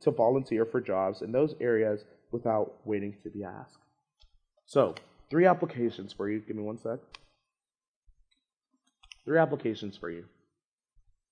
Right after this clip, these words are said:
Application one, we all have a role to play. Number two,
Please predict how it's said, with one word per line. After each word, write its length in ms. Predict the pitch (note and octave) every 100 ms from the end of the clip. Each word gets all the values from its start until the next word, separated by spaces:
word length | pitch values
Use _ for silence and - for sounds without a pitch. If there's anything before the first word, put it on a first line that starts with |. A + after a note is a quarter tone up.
| _ _ _ _ _ _ _ _ _ _ _ _ _ _ _ - _ _ B2+
Application 500 | C#3 D3 D3+ C3+ C3
one, 260 | A#2 G2+ - _ -
we 120 | C#3
all 340 | - C#3 D#3 D3+
have 240 | C#3+ C3+
a 40 | B2+
role 260 | A2+ A2
to 100 | -
play. 360 | - D3 C3+ G2+ - _ _ _ _ _ -
Number 220 | D#3+ D#3+
two, 440 | - E3+ D3 C3